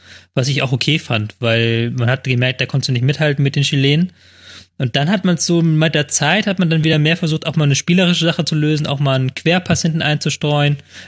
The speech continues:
Ähm, Ter Stegen hat einige schöne Bälle hinten rausgespielt, also keine lang geschlagenen Bälle, sondern so halbhohe Flugbälle.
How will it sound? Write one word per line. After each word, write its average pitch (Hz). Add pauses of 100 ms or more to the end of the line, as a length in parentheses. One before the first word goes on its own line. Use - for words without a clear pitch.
(100)
Ähm, 131
Ter 139
Stegen 160
hat 156
einige 147
schöne 175
Bälle 156
hinten 160
rausgespielt, 151
also 131
keine 131
lang 139
geschlagenen 143
Bälle, 135
sondern 127
so 123
halbhohe 143
Flugbälle. 175